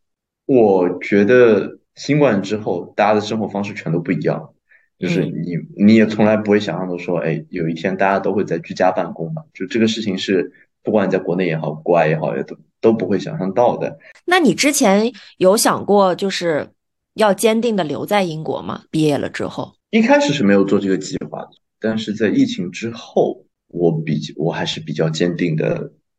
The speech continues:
Speaker 1: 愿意留下来，因为在英国可能某种程度上会有更大的自由吧。
Speaker 2: 那我就很好奇，你是一个非常坚定的留英者吗？还是说你之后也有过要回国的打算呢？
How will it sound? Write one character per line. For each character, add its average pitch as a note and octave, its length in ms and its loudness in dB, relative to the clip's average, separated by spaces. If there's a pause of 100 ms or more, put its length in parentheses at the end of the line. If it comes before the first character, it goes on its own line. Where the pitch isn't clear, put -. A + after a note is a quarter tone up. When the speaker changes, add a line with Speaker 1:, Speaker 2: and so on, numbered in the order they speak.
(280)
Speaker 1:
愿 F#2 240 2
意 - 60 0
留 G#1+ 200 -2
下 - 200 0
来， - 200 -2
因 F#2 160 2
为 E2+ 380 0 (180)
在 G2+ 220 4
英 A2+ 220 2
国 D#2 160 0
可 D#2 160 -6
能 - 320 -10 (320)
某 G2+ 200 2
种 A2+ 140 2
程 E2+ 180 -4
度 F2+ 140 -2
上 E2+ 160 -4
会 - 140 -2
有 D#2+ 80 -2
更 F#2 120 -4
大 F2 140 0
的 D#2+ 80 0
自 - 220 -8
由 - 140 -4
吧。 - 100 -20 (320)
Speaker 2:
那 D4 160 0
我 G3+ 120 4
就 F#3+ 100 2
很 A#3+ 160 -2
好 G#3 240 2
奇， - 400 -6 (260)
你 G3 140 6
是 C#4+ 200 2
一 C#4+ 60 4
个 C#4 120 4
非 C#4+ 180 4
常 A#3+ 220 2
坚 B3+ 300 4
定 D4 200 -2
的 D#3 260 2 (180)
留 D#3+ 260 0
英 A3 260 -2
者 A3+ 280 -2
吗？ A#2 120 -8
还 D3 200 -6
是 G3 260 2
说 F3 300 2
你 D3 520 -6
之 - 160 0
后 A3+ 240 4
也 C#3+ 200 0
有 E3+ 180 0
过 D3 320 0
要 D3+ 220 -2
回 - 240 -6
国 - 240 -2
的 F3 80 -2
打 - 180 -4
算 F#2 320 -10
呢？ G2+ 140 -14